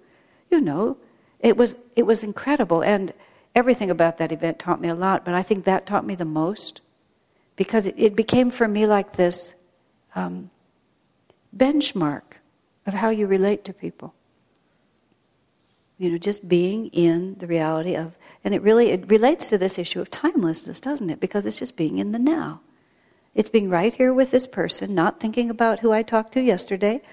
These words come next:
not thinking about who they're gonna talk to after we hang up, not thinking about how I'm gonna reconcile it with this. See how much we're always calculating from the outside? We're thinking, "If I do this, then this will happen. If I do that, then this will happen. If I said this, then this will happen."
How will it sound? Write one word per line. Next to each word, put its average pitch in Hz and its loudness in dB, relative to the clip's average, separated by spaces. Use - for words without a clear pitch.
not 196 0
thinking 220 0
about 226 2
who 240 2
they're 208 4
gonna 233 -2
talk 214 0
to 214 4
after 214 0
we 226 -2
hang 220 -2
up, 254 0
not 196 0
thinking 233 0
about 214 2
how 214 -2
I'm 214 -2
gonna 226 -2
reconcile 214 2
it - -4
with 254 2
this. 226 4
See - 4
how 254 4
much 269 2
we're 233 6
always 247 4
calculating 269 2
from 220 0
the 175 0
outside? 262 -4
We're 226 0
thinking, 240 -2
"If 233 0
I 208 2
do 226 2
this, 214 4
then 220 -4
this 214 -4
will 214 -4
happen. 226 0
If 214 -4
I 180 0
do 240 2
that, 214 2
then 214 -2
this 202 -2
will 208 -4
happen. 214 0
If 196 -10
I 190 2
said 220 2
this, 214 2
then 208 -2
this 220 2
will 208 -6
happen." 214 -2